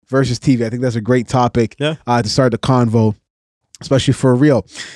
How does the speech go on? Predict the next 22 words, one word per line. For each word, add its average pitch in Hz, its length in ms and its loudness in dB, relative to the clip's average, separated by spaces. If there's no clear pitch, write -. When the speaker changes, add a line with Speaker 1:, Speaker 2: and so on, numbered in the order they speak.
Speaker 1:
And, 143 460 2
uh, 139 440 2
we 143 100 4
want 170 260 2
you 185 40 0
to 156 60 0
keep 160 180 -2
rocking 180 280 2
with 165 100 6
us 160 240 0
as 165 340 2
we 160 160 4
continue 180 320 2
going 170 220 2
on. 175 240 2
Serious 196 320 2
Business, 180 300 0
the 160 100 0
Not 175 180 2
So 170 60 -4
Serious 175 260 2
Podcast. 180 540 0